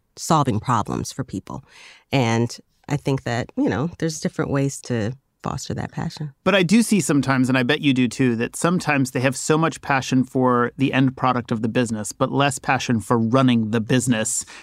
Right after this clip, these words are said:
Speaker 2: and the enterprise and the business side of what they do. Sounds like he's got a reasonable balance, but I do hear quite a lot, you know, whatever it is that you do, I didn't get into business to run a business. I got into business to cook
Speaker 1: Do the
Speaker 2: food
Speaker 1: thing,
Speaker 2: or
Speaker 1: right?
Speaker 2: to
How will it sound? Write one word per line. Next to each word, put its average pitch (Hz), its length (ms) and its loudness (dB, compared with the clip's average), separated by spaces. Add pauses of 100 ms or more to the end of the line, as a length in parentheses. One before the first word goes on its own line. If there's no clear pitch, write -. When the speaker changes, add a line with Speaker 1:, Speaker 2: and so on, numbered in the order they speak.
Speaker 2:
and 135 100 2
the 131 140 4
enterprise 131 400 2
and 131 160 2
the 120 40 2
business 127 360 2
side 127 380 2
of 113 100 -6
what 120 140 0
they 113 100 -2
do. 120 140 -2
Sounds 208 260 2
like 185 140 2
he's 170 180 0
got 151 160 2
a 139 40 2
reasonable 127 420 2
balance, 113 400 -2
but 135 160 -2
I 135 80 2
do 165 160 0
hear 175 220 2
quite 151 260 0
a 135 60 2
lot, 127 340 2 (360)
you 143 80 2
know, 131 80 2
whatever 180 380 4
it 160 80 4
is 147 140 2
that 147 160 -2
you 135 100 2
do, 120 460 0 (400)
I 151 100 2
didn't 214 160 6
get 190 120 4
into 185 160 4
business 156 300 2
to 160 100 0
run 143 120 4
a 135 60 2
business. 131 320 0
I 139 80 2
got 143 180 2
into 139 220 0
business 135 380 0
to 135 380 2 (420)
cook 160 120 2
Speaker 1:
Do 202 60 0
the 180 60 0
Speaker 2:
food 143 340 4
Speaker 1:
thing, - 80 -2
Speaker 2:
or 143 120 4
Speaker 1:
right? 233 180 2
Speaker 2:
to 147 280 4